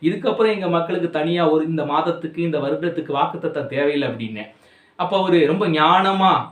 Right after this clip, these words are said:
அவர் பேசுறோம் அப்படின்னு சொல்லிட்டு, ஏன்னா இன்றைக்கு அநேகர் தாங்கள் செய்கிற தவறை, அன்றைக்கு வந்து அப்போஸ்தலர்கள் வாக்குத்தத்தம் இந்த மாதிரி எல்லாம் கொடுக்கல, பழைய ஏற்பாட்டுல யாருக்கோ கொடுத்த வாக்குத்தத்தம் உருவி கொண்டு வந்து உங்களுக்குன்னு நினைக்கலாம். இந்த மாதிரிலாம் மாசம் மாசம்,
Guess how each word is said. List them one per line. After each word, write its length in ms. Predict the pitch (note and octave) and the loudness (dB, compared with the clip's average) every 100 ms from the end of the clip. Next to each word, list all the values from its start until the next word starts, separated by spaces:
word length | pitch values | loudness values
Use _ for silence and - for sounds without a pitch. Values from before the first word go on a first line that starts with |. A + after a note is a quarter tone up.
| - | -2
அவர் 280 | D3 D3 C#3 | 2 2 2
பேசுறோம் 460 | D3+ D#3 D3 C3+ | 0 0 -2 -2
அப்படின்னு 200 | B2+ C3+ | -2 -6
சொல்லிட்டு, 760 | B2 B2+ B2+ C3+ A#2 A2+ E3 - - | -6 -6 -6 -2 -2 0 -4 -8 -6
ஏன்னா 140 | F3+ G#3 | 2 2
இன்றைக்கு 560 | F3+ G#3 B3 B3+ A#3 | 2 2 2 2 4
அநேகர் 500 | D#3 F3 G#3+ G#3+ G#3+ | 2 4 4 4 2
தாங்கள் 320 | - F3 F3 D#3+ | 2 2 2 -2
செய்கிற 400 | F#3 A3+ A#3 G3+ | -4 -2 0 0
தவறை, 580 | D#3 D3+ F3 C3 - - _ | 0 0 2 0 -2 -16 _
அன்றைக்கு 400 | - E3+ G#3+ G#3+ | -2 0 0 -2
வந்து 180 | G3+ G#3+ | -2 0
அப்போஸ்தலர்கள் 600 | E3+ A3 G#3+ G#3 F#3+ D#3+ | 0 2 0 0 -2 -2
வாக்குத்தத்தம் 440 | E3 E3 D#3 D#3 D3+ | -2 -4 -8 -6 -6
இந்த 140 | D3 | -4
மாதிரி 240 | D3 D3 | -2 -2
எல்லாம் 140 | D#3+ D#3+ | -4 -4
கொடுக்கல, 300 | D3 B2+ B2+ | -8 -6 -8
பழைய 360 | - D3 E3+ | -2 2 4
ஏற்பாட்டுல 380 | D#3+ D#3 D3 D3 | 2 0 -4 -2
யாருக்கோ 420 | C3 C#3+ D3 E3 | 0 0 0 -2
கொடுத்த 240 | D#3+ C#3+ C#3+ | -4 -4 -2
வாக்குத்தத்தம் 500 | C#3 C#3+ C3 D3 C3 | -2 -2 -6 -6 -4
உருவி 260 | C3 C#3+ | -6 -6
கொண்டு 200 | C#3+ C3 | -8 -8
வந்து 180 | C3 D3 | -8 -6
உங்களுக்குன்னு 640 | B2+ C#3+ D#3 C3+ D3 D3+ | -6 -4 -6 -6 -6 -6
நினைக்கலாம். 400 | C3+ B2+ C#3 C#3+ | -6 -6 -6 -6
இந்த 40 | C3 | -4
மாதிரிலாம் 260 | C3 C3+ | -2 -2
மாசம் 320 | B2 C#3+ D3+ C3+ | -2 -2 -4 -4
மாசம், 440 | C3 D3+ D#3 | -6 -4 -4